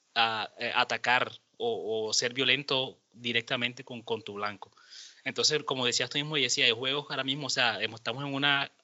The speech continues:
era dorada de los videojuegos, de que tenemos tantas mecánicas que incluso cuando el juego normalmente te exige que tengas que matar, tú puedes ser bastante creativo y, y puedes lograr, pues, el objetivo sin tener que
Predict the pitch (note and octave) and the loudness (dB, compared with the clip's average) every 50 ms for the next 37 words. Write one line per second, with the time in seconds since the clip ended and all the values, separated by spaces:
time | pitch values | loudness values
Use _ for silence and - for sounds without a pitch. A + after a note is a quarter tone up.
0 | _ _ _ _ _ _ - C3 B2+ C3+ C#3+ C#3+ C3+ C3 B2 A#2+ B2 C3 C#3 C#3+ | _ _ _ _ _ _ 0 2 4 6 6 6 6 4 4 4 4 4 2 2
1 | C#3+ C#3 C3 B2 A#2+ A2+ G#2+ A2+ A#2 A#2 C3 C#3 C#3 C3+ - A#2+ - A2 G#2+ A2+ | 0 -4 -4 -4 -6 -6 -4 -4 -4 -4 -4 -6 -6 -6 -8 -6 -6 -6 -6 -4
2 | C3+ B2+ - C#3 C3 C3 D3+ C#3+ D3 B2+ - B2+ B2 C3+ - D#3 C#3+ - C3+ A#2+ | -4 -4 -2 -4 -2 -4 -6 -6 -6 -4 -2 -2 -2 -2 -2 -4 -4 -2 -4 -4
3 | A#2 - A#2 A#2+ - D#3 D3+ - - - - - - _ - - B2+ A#2+ B2 A2+ | -4 -6 -4 -4 -2 -4 -6 -8 -12 -20 -20 -20 -14 _ 0 0 2 2 2 0
4 | A2+ B2 A#2+ B2 C3+ D3+ D3+ - _ - B2 A2+ A#2+ B2 B2 C3+ C#3 C3+ D#3 D3+ | 2 2 0 0 0 -2 -6 -8 _ -6 -4 -2 0 2 2 0 0 -2 -2 -2
5 | - - B2 G2 F2 - C3 A2+ - - - - E3+ F3 F3 E3 D#3+ C#3 C3+ B2+ | 0 2 0 0 0 -2 -4 0 2 2 2 2 -2 -4 -4 -4 -2 -2 -2 0
6 | C3 C3+ C#3+ - - D3 C3+ B2 - B2+ C3 C#3+ D#3+ - - - - - - _ | 0 -2 -2 0 0 0 0 2 2 2 0 0 -2 -10 -16 -20 -20 -20 -12 _
7 | - C3 B2 - C3 B2 C3 C#3 - - - - C3+ A#2+ B2+ A#2 - C3 A#2+ A#2 | -4 -4 -2 2 2 2 2 0 0 0 0 0 2 0 -2 -4 -2 -4 -4 -2
8 | - B2+ - A#2 A2 G2+ - A2+ A#2+ C3 C#3 D3 D3+ D3 - A#2 A2 G#2+ G#2+ F#2+ | -2 -2 2 2 0 0 0 -2 -2 0 2 0 0 -2 -4 -6 -6 -6 -6 -8
9 | G2+ A2 G#2 - A2 G#2+ G#2+ A#2+ C3+ B2+ B2 A#2 A2+ G#2+ G#2+ A2 - - C3 A#2+ | -8 -10 -8 -6 -4 -4 -4 -4 -6 -6 -4 -4 0 0 0 0 -2 -2 -4 -4
10 | A#2 A#2 A2 A2+ G2 - G#2 G#2 A#2+ - - B2+ A#2 A2+ G#2+ G#2 G#2+ G#2 - - | -4 -4 -6 -8 -10 -12 -10 -8 -4 -4 -4 -4 -6 -10 -10 -10 -10 -8 -4 -2
11 | A#2 A2 A2 | -2 -2 -4